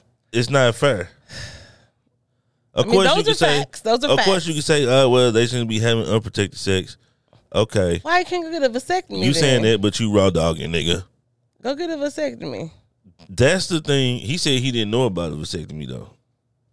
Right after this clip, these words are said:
Speaker 1: which I believe.
Speaker 2: You believe him?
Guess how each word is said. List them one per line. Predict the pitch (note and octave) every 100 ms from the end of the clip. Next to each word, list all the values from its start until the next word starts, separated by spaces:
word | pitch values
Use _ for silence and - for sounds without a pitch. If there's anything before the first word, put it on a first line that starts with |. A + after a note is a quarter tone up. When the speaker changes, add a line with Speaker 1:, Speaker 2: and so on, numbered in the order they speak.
| _ _ -
Speaker 1:
which | F#2 E3+ D#3
I | D3
believe. | C3 B2 D3 G2+ D2 - -
Speaker 2:
You | D#4+
believe | F4 E4 G4 B4 C#5+
him? | C5+